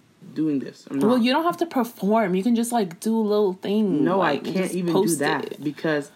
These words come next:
Speaker 1: I don't like, I don't like my voice being, like, a, a topic of discussion. Even if it's a positive discussion, it just blows me. Like, I don't like the feeling. And I also don't like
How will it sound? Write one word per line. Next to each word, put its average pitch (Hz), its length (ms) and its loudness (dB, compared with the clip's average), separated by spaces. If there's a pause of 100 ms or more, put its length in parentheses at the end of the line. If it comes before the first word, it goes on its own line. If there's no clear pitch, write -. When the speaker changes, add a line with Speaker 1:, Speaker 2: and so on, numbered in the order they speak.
(160)
Speaker 1:
I 160 100 0
don't 165 180 0
like, 170 220 0 (220)
I 175 80 -2
don't 208 220 -4
like 202 340 -4
my 165 200 -2
voice 165 340 -2
being, 156 260 -2
like, 139 180 -6
a, 127 140 -6 (580)
a 131 300 -4
topic 151 340 -6
of 139 120 -6
discussion. 135 520 -8 (240)
Even 196 240 0
if 190 140 -4
it's 165 240 -4
a - 60 -6
positive 151 460 -4
discussion, 147 520 -6
it 165 100 -4
just 151 240 -4
blows 135 280 -2
me. 131 100 -2
Like, 127 160 -4 (340)
I 151 100 -2
don't 160 240 0
like 143 240 -2
the 139 80 -4
feeling. 131 440 -4 (400)
And 165 100 -4
I 156 40 -6
also 180 280 -4
don't 160 240 -4
like 151 160 -2